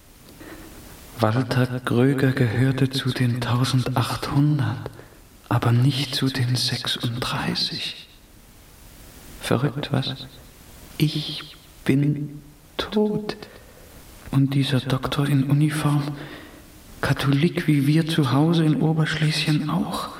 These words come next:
Dieser Pedant verurteilt einen Toten zum Tode.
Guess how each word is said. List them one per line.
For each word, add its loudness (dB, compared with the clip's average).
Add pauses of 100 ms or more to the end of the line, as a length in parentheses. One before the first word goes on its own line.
(1300)
Dieser 2
Pedant 0
verurteilt -2
einen 2
Toten 0
zum -2
Tode. 0